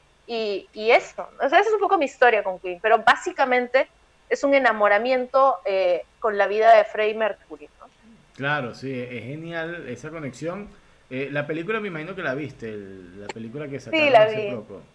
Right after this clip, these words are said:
Speaker 2: Eh, a mí, te, te
Speaker 1: No la
Speaker 2: confieso
Speaker 1: amé, ah, debo decir.
Speaker 2: ¿Cómo?
Speaker 1: No la amé.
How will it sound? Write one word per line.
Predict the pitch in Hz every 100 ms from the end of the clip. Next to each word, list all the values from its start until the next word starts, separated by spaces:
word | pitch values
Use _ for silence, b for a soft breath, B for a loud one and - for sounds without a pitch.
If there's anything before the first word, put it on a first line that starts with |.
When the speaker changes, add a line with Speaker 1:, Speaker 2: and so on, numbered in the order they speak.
| -
Speaker 2:
Eh, | 101
a | 120
mí, | 117 120 120
te, | 127
te | 127 135
Speaker 1:
No | 294
la | 320
Speaker 2:
confieso | 349
Speaker 1:
amé, | 311 254
ah, | 190 202
debo | 233 254
decir. | 233 220 190 175 - _ _ _ _ _ _
Speaker 2:
¿Cómo? | 156 190 233 226 _ _ _ _ _ _ _ _ _ -
Speaker 1:
No | 277 330
la | 330
amé. | 285 202 170 -